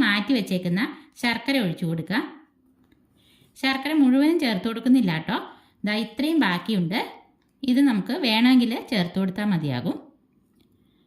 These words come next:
എന്നിട്ടിതൊന്ന് നന്നായി ഇളക്കി യോജിപ്പിച്ച ശേഷം നമുക്കിതിലേക്ക് അര ടീസ്പൂൺ ഏലക്കാപ്പൊടി ചേർത്ത് കൊടുക്കാം. പിന്നെ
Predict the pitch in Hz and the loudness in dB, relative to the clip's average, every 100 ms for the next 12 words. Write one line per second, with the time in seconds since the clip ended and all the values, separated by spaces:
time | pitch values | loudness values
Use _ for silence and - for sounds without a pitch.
0 | _ _ _ _ _ _ _ _ _ _ | _ _ _ _ _ _ _ _ _ _
1 | _ _ _ _ _ _ _ _ _ - | _ _ _ _ _ _ _ _ _ -4
2 | 277 294 320 262 208 196 277 294 - 254 | 2 2 2 -2 -2 -4 -6 -8 -4 2
3 | 262 285 320 320 214 185 233 185 185 175 | 6 6 4 2 -2 -2 -2 -2 -4 -8
4 | 190 185 175 175 285 - - - 240 254 | -6 -8 -8 -6 -8 -8 -20 -8 0 2
5 | 254 202 185 180 226 359 - 226 262 262 | 2 0 -2 -2 -4 -4 -2 -2 -2 -4
6 | 208 - - 302 - - - 220 240 262 | -4 -4 -6 -8 -10 -18 -8 -2 -2 0
7 | 302 285 220 190 160 - 175 165 - 277 | -2 -2 -4 -6 -8 -4 -4 -2 -2 -4
8 | - - _ _ _ _ _ _ _ _ | -4 -18 _ _ _ _ _ _ _ _
9 | _ _ _ _ _ 269 285 | _ _ _ _ _ 2 4